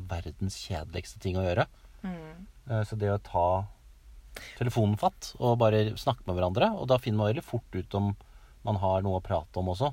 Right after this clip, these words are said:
Speaker 1: altså
Speaker 2: Mm.
Speaker 1: om, om
Speaker 2: Mm.
Speaker 1: hvor lett en
Speaker 2: Mm.
Speaker 1: samtale går.
Speaker 2: Mm.
Speaker 1: Ehm, det får du jo ikke til med en videohilsen.
Speaker 2: Nei, jeg tror folk bare er så ekstremt lei, da,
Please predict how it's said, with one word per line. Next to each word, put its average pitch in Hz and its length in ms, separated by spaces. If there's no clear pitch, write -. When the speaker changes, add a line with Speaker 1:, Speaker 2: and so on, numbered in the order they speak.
Speaker 1:
altså 101 180
Speaker 2:
Mm. 104 80
Speaker 1:
om, 98 180
om 98 120
Speaker 2:
Mm. 226 160
Speaker 1:
hvor 98 100
lett 101 320
en 101 80
Speaker 2:
Mm. 107 80
Speaker 1:
samtale 95 440
går. 139 280
Speaker 2:
Mm. 190 300
Speaker 1:
Ehm, 110 880
det 110 160
får 98 100
du 92 80
jo 90 40
ikke 92 140
til 87 200
med 92 120
en 92 140
videohilsen. 87 720
Speaker 2:
Nei, 233 180
jeg 247 100
tror 240 140
folk 233 240
bare 190 280
er 175 40
så - 140
ekstremt - 680
lei, 156 400
da, 220 120